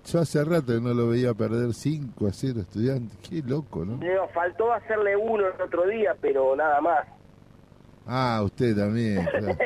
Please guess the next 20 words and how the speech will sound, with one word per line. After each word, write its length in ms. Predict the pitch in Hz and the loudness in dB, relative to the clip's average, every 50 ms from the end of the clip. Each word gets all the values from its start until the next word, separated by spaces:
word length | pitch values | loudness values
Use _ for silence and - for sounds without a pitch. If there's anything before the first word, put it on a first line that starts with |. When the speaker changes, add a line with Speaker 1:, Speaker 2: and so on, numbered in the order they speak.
| - - - 208 190 - | -2 0 0 -2 0 0
Speaker 2:
<laughs> 400 | - 170 - - 165 - - - | 0 -2 0 0 0 -2 0 0
Speaker 1:
No, 300 | 170 202 196 170 147 127 | 2 2 4 4 2 0
claro, 320 | - 196 208 175 151 143 | 2 2 2 4 4 4
venimos 420 | 147 170 196 226 226 214 196 185 175 | 4 4 2 2 2 2 4 6 6
de 120 | 180 180 | 6 4
nueve 340 | 202 233 240 226 202 196 196 | 4 4 6 6 6 6 6
goles 360 | 220 240 233 220 185 143 - | 6 4 4 4 4 2 2
en 120 | 156 156 165 | 0 0 2
dos 160 | 196 202 190 | 2 2 2
partidos. 320 | - 175 147 143 185 214 226 | 2 0 0 2 2 4 4
Speaker 2:
Nueve 180 | 226 214 - 202 | 4 6 6 6
goles 300 | 202 202 - 196 190 - 170 | 4 4 4 2 0 -2 -2
en 120 | 170 165 | -2 0
dos 120 | 170 160 | 0 0
part-, 180 | - 143 139 - | 0 -2 -2 0
nueve 300 | - 160 180 175 175 170 165 | 0 0 2 4 4 4 4
goles 260 | 156 156 156 147 151 | 4 2 0 0 -2
en 100 | 143 139 | -2 -2
dos 120 | 135 131 - | -2 -2 -2
partidos. 300 | 113 117 - - - | -4 -6 -6 -10 -20